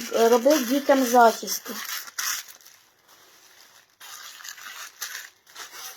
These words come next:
Напишу тоді. Зараз я вже нічого не соображаю.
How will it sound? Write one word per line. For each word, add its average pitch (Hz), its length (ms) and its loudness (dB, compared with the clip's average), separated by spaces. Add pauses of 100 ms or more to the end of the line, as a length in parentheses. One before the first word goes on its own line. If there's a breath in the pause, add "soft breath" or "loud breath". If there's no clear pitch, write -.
(140)
Напишу 330 460 4
тоді. 214 380 0
Зараз 269 320 4
я 269 60 6
вже 262 120 4
нічого 254 300 2
не 240 80 2
соображаю. 220 680 2